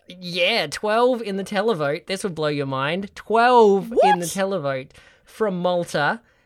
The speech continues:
Speaker 1: The only other points from the televote were two from Australia, and in the jury, five from Italy and Romania, three from Malta, and one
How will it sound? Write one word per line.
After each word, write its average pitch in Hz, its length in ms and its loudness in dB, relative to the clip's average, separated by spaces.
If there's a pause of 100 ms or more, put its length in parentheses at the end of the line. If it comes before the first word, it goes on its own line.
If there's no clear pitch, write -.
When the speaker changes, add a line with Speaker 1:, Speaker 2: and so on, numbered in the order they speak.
(480)
Speaker 1:
The 214 160 -2
only 247 300 4
other 208 140 0
points 180 340 -2
from 180 140 -6
the 165 80 -4
televote 156 500 -4
were 170 220 -2
two 269 460 -2
from 190 300 0
Australia, 220 1000 2 (400)
and 196 140 0
in 240 140 2
the 240 60 -2
jury, 196 420 -2
five 220 420 0
from 214 140 -8
Italy 175 240 -6
and 165 80 -8
Romania, 151 480 -4
three 185 300 -2
from 170 200 -10
Malta, 143 400 -6
and 143 200 -6
one 139 360 -6